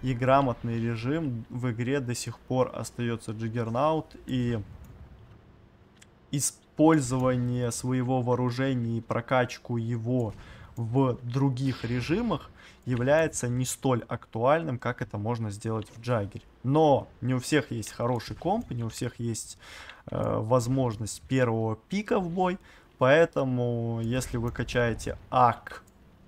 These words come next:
и не играете чересчур много, как, например, я, да,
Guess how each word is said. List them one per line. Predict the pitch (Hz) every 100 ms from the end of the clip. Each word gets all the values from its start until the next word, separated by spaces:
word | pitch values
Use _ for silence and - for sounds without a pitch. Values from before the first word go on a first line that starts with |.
| -
и | 135 127
не | 120 127 135 120
играете | 113 120 120 110 - 107
чересчур | 98 - 120 117 - 123 117
много, | 123 175 247 254 240 240 - -
как, | - 131
например, | 127 - 127 127
я, | 120 120 120 107
да, | 113 151